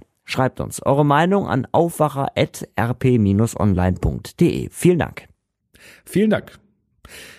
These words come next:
Speaker 2: Wir schauen auf den Tag und da geht's direkt weiter mit Corona-Entscheidungen. Der Bundesrat stimmt heute nämlich über das von den Ampelparteien ausgearbeitete neue Infektionsschutzgesetz ab.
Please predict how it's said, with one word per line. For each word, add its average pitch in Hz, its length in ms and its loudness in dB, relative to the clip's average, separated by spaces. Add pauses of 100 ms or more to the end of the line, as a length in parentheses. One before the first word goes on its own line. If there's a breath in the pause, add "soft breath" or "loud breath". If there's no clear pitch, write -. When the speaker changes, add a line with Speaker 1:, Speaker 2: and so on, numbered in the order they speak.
Speaker 2:
Wir 175 120 4
schauen 196 220 2
auf 180 80 0
den 175 120 0
Tag 156 300 0
und 139 220 -2
da 131 100 0
geht's 131 260 -2
direkt 123 320 0
weiter 120 300 0
mit 110 180 0
Corona-Entscheidungen. 110 1000 0
Der 120 160 2
Bundesrat 117 760 0
stimmt 113 280 -2
heute 113 240 0
nämlich 113 280 -2
über 107 180 -2
das 107 180 -2
von 107 120 -2
den 107 140 0
Ampelparteien 143 720 0
ausgearbeitete 113 960 0
neue 113 320 4
Infektionsschutzgesetz 117 1400 -4
ab. - 260 -4